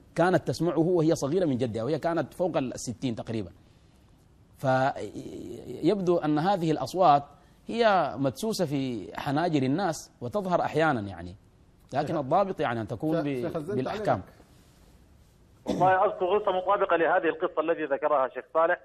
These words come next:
Speaker 2: مم.
Speaker 3: فأنا كنت في العام ألفين وعشرة أيضًا في أمريكا، فكنت أقرأ وأصلي بالناس، فجاءني أحد الإخوة السعوديين، فكنت لما أقرأ هو كان يبكي.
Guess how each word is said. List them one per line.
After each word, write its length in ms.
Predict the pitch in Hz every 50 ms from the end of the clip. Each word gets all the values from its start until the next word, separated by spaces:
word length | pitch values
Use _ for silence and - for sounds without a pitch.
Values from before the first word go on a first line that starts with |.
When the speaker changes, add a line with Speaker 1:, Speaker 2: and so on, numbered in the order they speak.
| - _ -
Speaker 2:
مم. 140 | 151 151 120 - _ _ _ _ _ _ _ _ _ _
Speaker 3:
فأنا 280 | - 123 135 151 156 147
كنت 280 | 139 - 170 151 - 143
في 100 | 127 139
العام 280 | 131 123 151 160 147
ألفين 260 | 127 - - 160 156
وعشرة 640 | 143 131 143 - 151 135 135 120 110 117 110 107 104 _ _ _ _ - 139
أيضًا 200 | 151 139 135 123
في 180 | - 131 110
أمريكا، 400 | 117 123 135 147 139 - 143 156 - _ _ _ _ _ _ _ _ _ _ _ _ _ _ _
فكنت 300 | 110 - - 175 165 -
أقرأ 300 | 160 165 180 - - 170
وأصلي 420 | 147 147 143 135 - 180 175 165 151
بالناس، 340 | 143 147 151 170 180 175 175 -
فجاءني 400 | 143 143 165 165 165 156 156 143
أحد 160 | 147 - 156
الإخوة 280 | 143 143 - - - -
السعوديين، 580 | - - 143 120 120 113 113 117 117 113 107 - _ _ _ _ _ _ _ _ _ _ _ _ _ _ _ _ _ _ _ _ _ _ _ _ _ _ -
فكنت 400 | 117 113 - 196 208 202 - 202
لما 300 | 185 170 165 160 165 185
أقرأ 240 | 196 190 202 180 165
هو 180 | 156 190 180
كان 200 | - 185 180 180
يبكي. 300 | 185 175 - _ - _